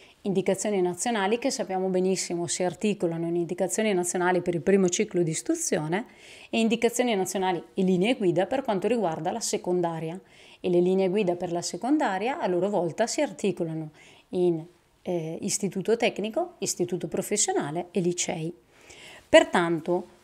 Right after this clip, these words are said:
questi sono dei riferimenti imprescindibili attraverso i quali si delinea il percorso di ogni istituzione scolastica autonoma. Infatti, partendo dalle indicazioni nazionali,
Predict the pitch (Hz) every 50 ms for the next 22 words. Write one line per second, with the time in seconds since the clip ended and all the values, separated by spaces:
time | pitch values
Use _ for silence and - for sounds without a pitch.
0 | _ - - 226 220 214 214 - - - 269 277 - - - - - - - 208
1 | 196 202 214 220 - 220 185 208 208 202 196 - - 208 220 220 196 175 160 -
2 | 185 185 175 - - 175 175 - - - 180 175 165 170 156 143 170 165 175 -
3 | - - _ - - 190 - 185 180 165 170 175 170 - - 330 320 - - 156
4 | 147 170 185 220 277 302 - - - - - - 214 165 185 190 185 214 233 220
5 | 190 175 165 156 - - 226 254 - - 185 170 165 - - 226 240 311 359 320
6 | 226 208 190 170 160 160 160 160 - - 220 196 262 277 277 - 214 190 185 -
7 | - 247 185 147 - - 175 - 175 175 175 - 156 151 156 160 156 175 190 -
8 | _ _ _ _ - - - - - - _ - - 190 - - - 165 147 -
9 | - - 240 269 311 349 - - - _ - 180 175 - - - 196 202 196 180
10 | 170 165 170 170 175 170 165 175 175 180 175 - - 190 190 175 165 165 156 -
11 | - 220 220 190 165 170 190 233 294 302